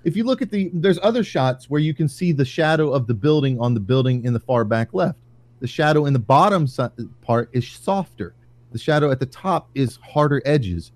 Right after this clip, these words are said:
We just learned about this at the nvidia conference. The one at the bottom is better, okay? <laughs> You sp-, shadows are soft. They're not,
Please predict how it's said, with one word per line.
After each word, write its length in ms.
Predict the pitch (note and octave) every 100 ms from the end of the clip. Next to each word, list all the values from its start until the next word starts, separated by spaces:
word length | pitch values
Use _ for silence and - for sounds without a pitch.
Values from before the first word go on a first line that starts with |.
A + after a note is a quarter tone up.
| -
We 100 | E3+
just 220 | C#3 C3
learned 240 | B2 B2+
about 240 | A2 A#2+ -
this 180 | A#2+ A#2+
at 80 | A#2+
the 120 | A#2
nvidia 380 | A#2 D#3+ A#2+ -
conference. 420 | A2 F#2+ F2+ -
The 120 | A#2
one 120 | C3
at 80 | C3
the 80 | A#2
bottom 320 | C3+ C#3 A#2+
is 100 | G#2+
better, 380 | - D3+ G#2+ - - _ _ B2+
okay? 240 | D3 C#3+ _ _ _ - _ _ -
<laughs> 60 | - - _ _ _ - -
You 60 | -
sp-, 240 | - D#3 -
shadows 420 | - F3+ E3 B2
are 60 |
soft. 440 | A2+ - C#3+ G2+ A#2
They're 120 | B2+
not, 240 | D3+ D#3